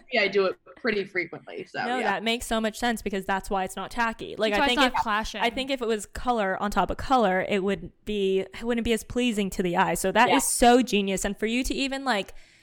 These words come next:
Speaker 2: it's such an art for you to look at your content that way and think about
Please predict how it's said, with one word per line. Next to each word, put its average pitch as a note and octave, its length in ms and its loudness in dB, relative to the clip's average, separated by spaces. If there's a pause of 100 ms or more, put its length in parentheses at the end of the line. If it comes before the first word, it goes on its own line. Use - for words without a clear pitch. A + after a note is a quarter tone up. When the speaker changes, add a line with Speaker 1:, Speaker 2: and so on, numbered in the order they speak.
(400)
Speaker 2:
it's - 180 2
such C#4 180 4
an D4 120 0
art F3+ 340 2
for A3+ 120 -2
you A3+ 200 2
to A3+ 60 6
look A3 360 2
at A3 180 0
your G#3 140 0
content G3 600 -2
that F3 200 -2
way F3+ 240 2
and G#3 200 -4
think G#3+ 280 0
about F#3 560 0